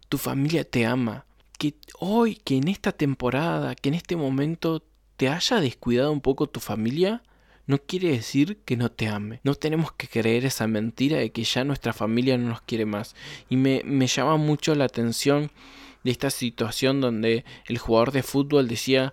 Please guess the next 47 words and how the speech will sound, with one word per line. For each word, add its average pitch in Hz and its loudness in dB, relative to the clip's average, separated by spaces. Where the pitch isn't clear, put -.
de 113 -2
que 110 2
una 170 2
depresión 151 -2
de 143 2
la 117 2
que - -6
ellos 151 0
no 147 0
se 143 -2
dieron 143 0
cuenta. 127 -2
De 120 0
repente 147 0
un 143 4
día 139 4
para 131 2
el 113 2
otro 151 2
los 123 0
llaman 160 -2
y, 113 -4
y 117 -8
su 117 -4
hermano 151 -2
se 117 -2
había 123 2
quitado 110 -2
la 107 -6
vida. 110 -6
Y 131 4
él 151 8
expresaba 143 2
ese 135 0
deseo 143 4
de 120 0
haber 127 4
tenido 156 2
la 151 6
oportunidad 117 2
de 190 2
escuchar 143 -2
a 143 -2
su - 0
hermano 131 2
cuando 113 -2
estaba 123 0